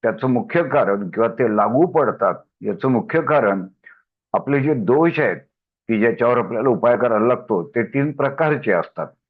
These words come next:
एक असतो आधी भौतिक, म्हणजे ज्याला जडाचा आधार आहे.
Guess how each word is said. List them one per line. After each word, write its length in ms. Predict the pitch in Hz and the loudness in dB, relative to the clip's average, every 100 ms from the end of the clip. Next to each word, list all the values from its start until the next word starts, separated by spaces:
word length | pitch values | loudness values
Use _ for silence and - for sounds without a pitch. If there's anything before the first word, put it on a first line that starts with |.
| _ - _ _ _ | _ -20 _ _ _
एक 260 | 139 147 147 | 0 2 0
असतो 640 | 135 135 147 160 - - - | 0 0 2 2 0 -6 0
आधी 340 | 107 107 143 | 0 2 2
भौतिक, 680 | 127 90 113 110 131 104 - _ _ _ _ | 2 0 0 0 -4 -4 -12 _ _ _ _
म्हणजे 260 | 107 110 135 | -4 0 2
ज्याला 300 | 127 123 131 | 2 4 2
जडाचा 520 | 147 110 123 123 107 | 2 0 2 0 2
आधार 380 | 120 98 104 107 | 2 2 2 2
आहे. 180 | 95 | 0